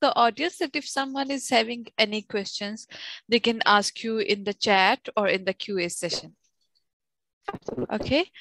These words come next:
Speaker 1: And, uh, Mihaela, I have some questions for you as well.
Speaker 2: Yes.
Speaker 1: Uh, how can we manage the changes in this global village?
Speaker 2: Um,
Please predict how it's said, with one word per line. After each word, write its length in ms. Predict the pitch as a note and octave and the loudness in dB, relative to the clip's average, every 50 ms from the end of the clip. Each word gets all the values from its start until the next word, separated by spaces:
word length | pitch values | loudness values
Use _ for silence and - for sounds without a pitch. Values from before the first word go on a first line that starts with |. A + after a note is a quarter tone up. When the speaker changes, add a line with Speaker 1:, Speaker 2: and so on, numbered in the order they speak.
| - - - - _ _ | -18 -18 -20 -20 _ _
Speaker 1:
And, 340 | - C4+ C#4 D4 D4 C4+ - - | 4 4 4 4 2 0 -4 2
uh, 340 | - A#3 A3+ A3+ A3+ A3+ A3+ | 4 6 8 8 8 8 6
Mihaela, 540 | A3+ B3+ C4 C4+ C4 C4 C4 C4 C4 B3+ - - | 4 4 4 6 6 6 6 6 4 2 4 4
I 240 | - A#3+ B3 B3+ B3 | 4 4 2 0 0
have 200 | B3+ B3 C4+ - | -2 -2 -2 -2
some 200 | - - C4 B3 | -6 -8 -8 -6
questions 400 | - A#3 A3 G#3+ - A3 G#3+ G3+ | -4 -4 -4 -4 -4 -6 -8 -10
for 200 | - - G#3+ G#3 | -6 -2 -2 0
you 260 | G#3 F#3+ F#3+ G3+ G3 - - | 0 0 -2 -4 -2 0 2
as 260 | F#3 F#3+ F#3 F3+ - _ | 2 2 2 0 -4 _
well. 160 | G#3 A3 C#4+ E4 - - - | 2 2 2 2 -2 -8 -6
Speaker 2:
Yes. 100 | - - - - - | -6 -6 -8 -2 2
Speaker 1:
Uh, 340 | G3 G#3+ G#3 G3+ G3+ G3 | 4 6 8 8 8 6
how 260 | G3 G3+ A#3+ C4 C#4+ C#4+ _ - | 6 6 4 2 2 2 _ -6
can 200 | D4+ D4 D4 C#4+ _ | -6 -6 -6 -8 _
we 160 | D4 C#4+ C#4 - _ | -6 -6 -6 -6 _
manage 600 | - G3 G3 F#3+ F#3+ G3 A3+ C#4+ - - - - _ _ _ _ _ | 0 2 2 2 2 2 2 0 -2 -6 -14 -14 _ _ _ _ _
the 80 | - A#3+ | -2 -2
changes 720 | - - - C4 B3 A#3+ A#3 G#3+ A#3+ B3+ B3+ B3+ A#3 - | 0 2 2 4 4 2 2 2 2 4 4 2 0 -2
in 300 | - - A#3+ A#3 A3+ G#3+ | 2 2 2 2 2 4
this 240 | G3+ A#3 A3+ - - | 4 4 4 4 -2
global 640 | - _ - A3 A3 G#3 G3 F3+ - G3+ F#3+ F#3+ - _ _ | -8 _ -4 -2 0 0 0 0 -2 -2 -2 -2 -4 _ _
village? 520 | F#3 G3 F#3 E3+ D#3 D3+ - - - - - - - _ _ _ _ _ _ _ _ _ _ _ _ _ _ _ _ _ _ _ _ _ _ _ _ _ _ _ _ _ _ _ _ _ _ - _ _ _ _ _ _ _ - _ - G3+ F#3+ F3 E3+ - _ _ _ _ | 0 2 2 2 2 0 -2 -8 -12 -12 -12 -14 -18 _ _ _ _ _ _ _ _ _ _ _ _ _ _ _ _ _ _ _ _ _ _ _ _ _ _ _ _ _ _ _ _ _ _ -20 _ _ _ _ _ _ _ -20 _ -20 -20 -20 -20 -20 -20 _ _ _ _
Speaker 2:
Um, 560 | F3+ E3 E3 D#3+ D#3 E3+ D#3+ D3 D3 C#3 C3+ | 6 8 8 8 6 2 -2 -4 -4 -4 -4